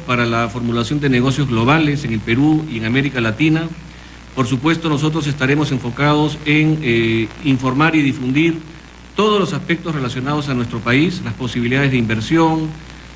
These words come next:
y también, por supuesto, las condiciones de inversión, la estabilidad jurídica que plantea el gobierno peruano en, eh, sus reglas de inversión, en la apertura económica y, por supuesto, en la posibilidad de hacer mejores negocios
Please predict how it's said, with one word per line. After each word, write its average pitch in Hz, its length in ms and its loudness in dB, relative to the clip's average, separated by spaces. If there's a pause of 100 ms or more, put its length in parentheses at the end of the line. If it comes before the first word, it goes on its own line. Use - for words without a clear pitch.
(140)
y 127 80 -2
también, 131 400 2
por 156 140 -6
supuesto, 139 260 -4
las 139 140 -2
condiciones 131 580 2
de 123 60 0
inversión, 107 400 -4 (120)
la 113 120 -4
estabilidad 117 520 0
jurídica 143 460 2
que 120 60 -8
plantea 139 500 0
el 131 160 -4
gobierno 131 320 0
peruano 143 500 2 (480)
en, 156 360 2
eh, 113 360 0
sus 120 160 -2
reglas 143 600 2 (100)
de 123 60 2
inversión, 160 680 2
en 113 320 -2
la 117 80 0
apertura 120 480 0
económica 160 720 2 (380)
y, 120 80 -2
por 120 140 -2
supuesto, 151 380 0
en 147 60 0
la 120 100 0
posibilidad 123 320 0
de 143 40 2
hacer 139 180 0
mejores 143 360 2
negocios 143 540 2